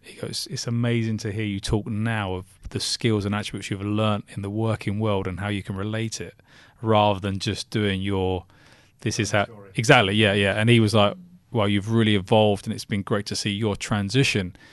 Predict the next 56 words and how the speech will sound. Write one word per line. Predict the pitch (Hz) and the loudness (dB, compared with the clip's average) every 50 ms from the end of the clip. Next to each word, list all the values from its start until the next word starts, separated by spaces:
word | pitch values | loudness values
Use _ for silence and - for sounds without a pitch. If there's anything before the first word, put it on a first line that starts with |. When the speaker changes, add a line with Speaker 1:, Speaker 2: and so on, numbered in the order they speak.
| - - - - - _ _ - | -20 -20 -20 -20 -20 _ _ 2
Speaker 1:
into | 135 120 110 - 104 | 2 2 2 0 0
the | 104 98 | 0 0
real | 95 98 98 95 | 2 2 2 2
world | 95 104 104 101 98 98 98 95 | 2 4 4 4 4 2 0 0
and | 95 92 92 95 | -2 -4 -2 -2
how | 104 98 | -2 -2
you | 98 95 95 92 | -2 -4 -4 -6
kind | - - 95 95 | -6 -8 -8 -8
of | 95 104 | -10 -10
use | 107 107 101 101 - | -8 -8 -8 -8 -6
those | 110 101 101 92 90 - - - _ _ - - - - | -6 -6 -6 -8 -10 -12 -16 -20 _ _ -20 -20 -18 -12
experiences | - - - - - 127 123 120 110 - - 98 95 98 | -8 -8 -2 2 2 4 4 4 2 0 -4 -4 -4 -4
in | 98 95 104 | -4 -4 -2
this | 123 131 - | -2 -4 -4
part | - - - 101 95 104 | -6 -6 -4 -4 -4 -4
of | 98 | -6
your | 90 90 | -8 -8
life, | 92 92 95 95 95 - _ | -8 -8 -8 -8 -10 -10 _
but | - 98 - - | -10 -10 -8 -10
you | - - | -14 -14
can | - 107 101 | -12 -10 -8
really | 101 104 98 98 95 | -8 -6 -8 -8 -8
highlight | - - 110 110 107 101 98 95 92 - | -8 -4 -2 -2 -2 -2 -4 -4 -6 -8
them, | - 98 92 | -10 -10 -8
how | 85 104 101 101 101 98 - _ _ - - - - _ _ _ - | -8 -6 -4 -4 -4 -6 -8 _ _ -20 -20 -20 -20 _ _ _ -12
someone | - - 127 117 113 107 | -2 0 2 4 4 4
in | 107 104 | 2 2
this | 101 - - | 2 2 2
room | 120 110 104 98 | 2 4 4 2
can | - - 98 | 0 0 0
make | 95 98 101 - | 0 0 -2 -4
them | 101 98 | -6 -6
tangible | - - 120 110 104 95 - 98 92 | -2 0 2 2 2 0 -2 -4 -6
in | 92 95 98 | -6 -6 -8
what | 98 104 98 - | -10 -12 -12 -10
they | - 101 101 98 | -10 -10 -8 -10
do." | 95 92 90 87 90 90 90 _ _ _ _ _ _ _ _ _ _ - | -10 -12 -14 -16 -16 -20 -20 _ _ _ _ _ _ _ _ _ _ -4
Um, | 101 95 95 95 92 98 117 | -2 0 0 0 -2 -2 -4
and | 139 117 | -2 -2
I, | 104 110 - - _ - | -2 -2 -4 -8 _ -6
that | - 117 120 | -4 -2 -2
was | 120 - | 2 4
just | 143 135 - - | 4 4 6 6
that, | 131 120 - - | 4 4 2 -2
you | - 160 139 117 | -4 0 2 2
know, | 107 95 104 175 285 262 | 2 2 0 -4 -8 -4
I | - 123 | -2 0
don't | 117 127 120 120 | 2 2 2 2
have | 104 117 117 - | 2 0 -2 -2
to | - - | 0 0
elevate | 139 123 117 104 110 104 - - | 2 2 4 4 2 2 0 0
what | 120 110 101 | -2 0 0
I | 98 | 2
used | 101 113 120 123 113 - - | 2 2 2 2 2 0 -2
to, | - 92 90 92 | -4 -4 -4 -4
but | 107 107 98 95 - | -4 -4 -4 -4 -6